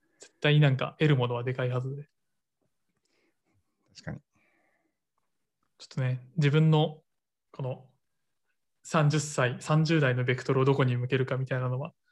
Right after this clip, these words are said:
Speaker 1: 今振り返りをしている中でも結構大きなテーマの中にあって。
Speaker 2: ああ。三十歳が人生で一番ベクトルが変わるっていうしね。
Speaker 1: そうそう。まあなんかそれもね、入社した時はよく分かんなかったけど、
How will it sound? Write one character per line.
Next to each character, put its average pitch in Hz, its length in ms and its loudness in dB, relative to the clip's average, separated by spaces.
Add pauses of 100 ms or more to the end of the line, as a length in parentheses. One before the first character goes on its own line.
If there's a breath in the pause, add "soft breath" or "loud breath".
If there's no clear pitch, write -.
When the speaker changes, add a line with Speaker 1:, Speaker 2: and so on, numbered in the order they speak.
(440)
Speaker 1:
今 131 200 2
振 131 80 2
り 139 100 2
返 139 160 0
り 139 100 0
を 135 40 -2
し 127 100 -6
て 151 60 0
い - 20 2
る 139 60 0
中 131 180 -2
で 131 60 -8
も 143 100 -12
結 - 140 -18
構 127 80 -2
大 127 80 -2
き - 100 0
な 120 100 4
テ 131 120 2
ー 117 40 2
マ 113 120 -4
の 120 60 -8
中 127 180 -8
に 147 180 -12
あ - 80 -8
っ - 160 -12
て。 - 160 -20 (720)
Speaker 2:
あ 82 400 -16
あ。 92 80 -20 (640)
三 135 380 0
十 147 120 2
歳 95 400 -2
が 80 300 -10 (160)
人 113 260 -6
生 87 180 -4
で 82 80 -4
一 90 200 -8
番 87 380 -4 (340)
ベ 104 100 -10
ク - 80 -16
ト 107 140 -8
ル 104 100 -6
が 98 160 -6
変 101 120 -6
わ 101 80 -4
る 101 60 -8
っ 98 40 -8
て - 140 -14
い 78 40 -10
う 73 40 -14
し - 160 -18
ね。 - 100 -18 (480)
Speaker 1:
そ 147 180 0
う 127 40 -2
そ - 140 -12
う。 - 160 -20 (300)
ま 190 60 2
あ - 20 -2
な 233 60 -2
ん - 20 -2
か 147 80 0
そ - 140 -2
れ 180 60 2
も 190 120 4
ね、 185 240 2 (640)
入 180 220 4
社 202 100 0
し - 80 -8
た - 80 0
時 202 200 -4
は 123 60 6
よ 139 120 4
く 143 80 0
分 120 80 2
か 135 100 0
ん 131 40 -2
な 127 80 -4
か - 60 -14
っ - 40 -16
た - 100 -10
け - 80 -6
ど、 - 140 -10